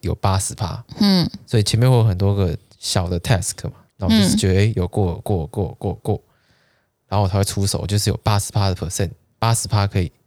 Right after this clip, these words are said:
Speaker 1: 成功的几率这样子。
Speaker 2: 哦。
Speaker 1: 对，所以因为前面那些小任务有解掉，所以就会觉得，欸，可能可以试试看。
Speaker 2: 哦，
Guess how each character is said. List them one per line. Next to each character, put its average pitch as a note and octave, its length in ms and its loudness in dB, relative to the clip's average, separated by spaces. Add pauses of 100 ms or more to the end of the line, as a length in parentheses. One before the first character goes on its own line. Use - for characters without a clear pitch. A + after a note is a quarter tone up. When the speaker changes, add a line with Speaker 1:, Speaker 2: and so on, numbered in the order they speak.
(100)
Speaker 1:
成 G2 200 -2
功 G#2 160 0
的 F2+ 80 -2
几 F#2 180 -4
率 F2 160 -4
这 E2 140 -6
样 - 120 -6
子。 - 120 -16 (160)
Speaker 2:
哦。 F3 800 2
Speaker 1:
对， F3+ 80 2
所 E3 160 2
以 C3 60 2
因 D3 100 2
为 F3+ 80 4
前 B2+ 180 4
面 D3 220 4
那 C#3+ 80 4
些 C#3 180 4
小 G2 240 4
任 A#2+ 160 4
务 A2 60 4
有 F#2+ 100 2
解 F2+ 220 -2
掉， F2 260 -2 (880)
所 - 180 -6
以 - 20 2
就 G2 120 0
会 G2 80 2
觉 F#2 140 0
得， F#2 60 2
欸， F#2 120 -2 (100)
可 - 160 -6
能 F2 200 -2 (100)
可 F#2 120 0
以 D#2+ 80 0
试 F2 280 -6
试 F#2 80 -10
看。 - 180 -10 (300)
Speaker 2:
哦， F3+ 840 0